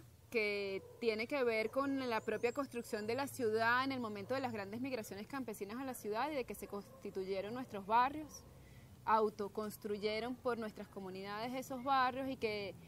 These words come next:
en esa sinergia de construcción popular del barrio pues ya se dio una primera iniciativa y necesidad de organización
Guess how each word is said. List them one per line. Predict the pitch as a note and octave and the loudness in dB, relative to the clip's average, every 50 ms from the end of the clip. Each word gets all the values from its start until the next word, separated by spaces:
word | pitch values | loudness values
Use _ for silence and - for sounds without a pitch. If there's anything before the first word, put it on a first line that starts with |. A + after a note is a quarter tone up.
| - - | -18 -4
en | - A3 B3 A#3+ | -2 0 2 2
esa | A#3 A3+ - C4 | 2 0 0 -2
sinergia | - - D#4 C#4 C#4 C#4 C#4+ C#4+ C#4 C4 D4 D#4 C#4+ | 0 0 2 2 2 2 2 2 0 0 0 2 2
de | C#4+ C4+ | 0 0
construcción | - B3+ A#3+ - - A3+ G#3+ - - A3 G#3 | 0 -2 -2 -2 -4 -6 -6 -4 -4 -4 -2
popular | G#3+ B3 A#3+ C#4 B3+ A3 G#3 | -2 -2 -2 0 0 0 0
del | G3+ A#3 B3 | 0 -2 0
barrio | C4+ C#4+ D4 D4+ C#4 | 0 0 -2 -2 -2
pues | - A#3+ A3+ | -2 -2 -2
ya | G#3+ G3+ | -2 -4
se | G3 - A3+ A3+ | -2 -2 -2 0
dio | A3 A#3+ A#3+ A#3+ | 2 2 2 2
una | B3 B3 B3 | 2 0 -2
primera | - A#3 A3+ G#3 F#3+ | -2 -4 -2 -2 -4
iniciativa | G#3 A#3 C4 - A#3+ G#3 - A3 A3 A3+ A#3+ B3+ | -2 -4 -4 -4 -6 -4 -4 -2 0 2 2 0
y | C#4 C4+ | 0 -2
necesidad | C4 B3 - A3+ G#3+ - A3+ G#3 G3+ G3+ G3+ G#3+ | -2 -2 -4 -6 -6 -4 -4 0 0 2 2 2
de | A#3 B3 | 0 0
organización | B3 B3 A#3 A3 G#3 G3 - G3 - - G3+ F#3+ F#3 F#3 F#3 | 0 -2 -4 -4 -6 -6 -8 -12 -10 -8 -8 -8 -8 -10 -12